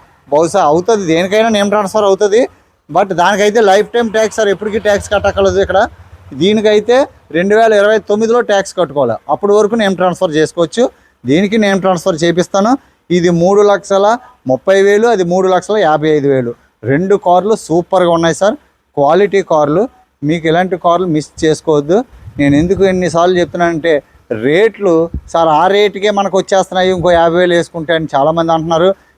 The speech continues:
మీకు నాలుగు లక్షలకు దొరికినా మీకు డెబ్బై ఎనభై వేలు తక్కువ తిరిగిన కారు నాకు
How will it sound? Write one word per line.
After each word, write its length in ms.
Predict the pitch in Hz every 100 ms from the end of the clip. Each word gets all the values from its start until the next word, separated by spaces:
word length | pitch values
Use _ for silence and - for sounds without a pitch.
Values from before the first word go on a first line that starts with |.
| 143
మీకు 220 | 151 160
నాలుగు 380 | 143 160 196 196
లక్షలకు 360 | 190 - 208
దొరికినా 640 | 190 180 180 190 185 151 165 - _ -
మీకు 200 | 185 175
డెబ్బై 340 | 151 151 196
ఎనభై 240 | 214 208 202
వేలు 220 | 214 214
తక్కువ 240 | 214 - 220
తిరిగిన 260 | 214 214
కారు 300 | 185 196 208
నాకు 420 | 208 196 170 175